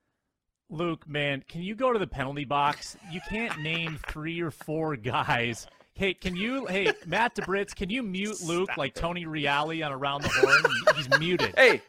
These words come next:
Speaker 1: He
Speaker 3: Sam.
Speaker 1: loses points. Oh, he actually did it. He actually
Speaker 2: <laughs> He
Speaker 1: muted him.
Speaker 2: actually did it.
Speaker 1: I love it.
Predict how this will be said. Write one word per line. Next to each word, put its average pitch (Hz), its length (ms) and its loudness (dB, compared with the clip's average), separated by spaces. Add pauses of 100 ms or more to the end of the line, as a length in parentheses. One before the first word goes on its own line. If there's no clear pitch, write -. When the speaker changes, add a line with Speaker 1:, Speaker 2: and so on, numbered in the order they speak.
(160)
Speaker 1:
He 151 80 -6
Speaker 3:
Sam. 240 200 4
Speaker 1:
loses 202 300 0
points. 160 560 0 (1700)
Oh, 277 260 8
he 214 140 6
actually 269 480 12
did 277 140 6
it. 214 120 6
He 175 140 0
actually 233 360 2
Speaker 2:
<laughs> - 0 -
He 226 60 2
Speaker 1:
muted 226 300 6
him. 135 140 6
Speaker 2:
actually - 180 -6
did 453 180 6
it. - 260 -8 (500)
Speaker 1:
I 233 120 6
love 311 380 8
it. 139 200 -2